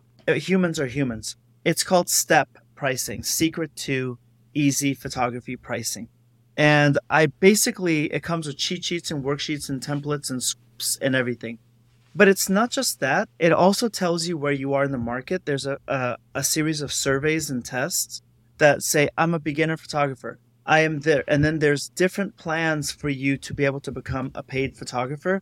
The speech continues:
There are steps. The course works phenomenally if you work. Um, it, it doesn't if you don't want to do the work. But the course is a hundred forty-five bucks. I price it intentionally so that everyone can afford it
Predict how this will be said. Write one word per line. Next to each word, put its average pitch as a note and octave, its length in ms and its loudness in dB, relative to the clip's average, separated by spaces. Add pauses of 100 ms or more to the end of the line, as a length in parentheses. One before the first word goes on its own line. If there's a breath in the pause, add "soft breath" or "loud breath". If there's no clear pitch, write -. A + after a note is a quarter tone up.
(380 loud breath)
There D3+ 160 6
are C#3+ 60 2
steps. - 640 2 (380)
The F3+ 100 2
course A#3+ 400 4
works D#3 320 0
phenomenally F3+ 800 -4
if - 220 -10
you C#3 140 0
work. - 360 -12 (640)
Um, D3 460 6 (420)
it, E3 160 2 (320)
it C#3+ 220 6
doesn't D#3+ 480 4
if - 180 -4
you D3 80 -2
don't C#3+ 220 -2
want C#3+ 140 -2
to B2+ 40 -4
do C#3 140 -4
the C3+ 100 -4
work. A#2 260 -8
But C#3+ 200 6 (100)
the D3+ 140 -2
course E3+ 500 0
is C#3+ 400 2 (680)
a D3 60 -2
hundred D3 380 -2
forty-five C3+ 540 -2
bucks. D3+ 280 0
I C#3 80 0
price C#3 360 -2
it C#3+ 80 -2
intentionally C3 580 -6
so D3+ 180 -8
that C3 120 -4
everyone C3+ 340 -2
can B2 140 -6
afford C3+ 380 -2
it A#3 240 0